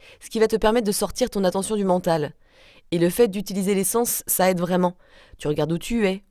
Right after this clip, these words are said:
autour de toi. Regarde la lumière, les formes, les couleurs. Sens tes appuis dans ton corps, tes points de pression. Écoute ce que tu entends.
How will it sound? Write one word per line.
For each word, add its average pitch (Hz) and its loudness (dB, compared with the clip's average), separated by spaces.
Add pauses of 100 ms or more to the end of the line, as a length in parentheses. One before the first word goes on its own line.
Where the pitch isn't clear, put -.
(120)
autour 156 -6
de 202 0
toi. 190 -4 (480)
Regarde 151 -2
la 143 -2
lumière, 190 0 (320)
les 190 -2
formes, 185 -2 (440)
les 160 -4
couleurs. 185 -2 (420)
Sens - 0
tes 240 2
appuis 208 -2
dans 202 0
ton 175 -2
corps, - -2 (160)
tes 160 -8
points 180 2
de 170 0
pression. 190 -4 (500)
Écoute 233 -4
ce 202 -4
que 196 -6
tu 190 -4
entends. 180 -2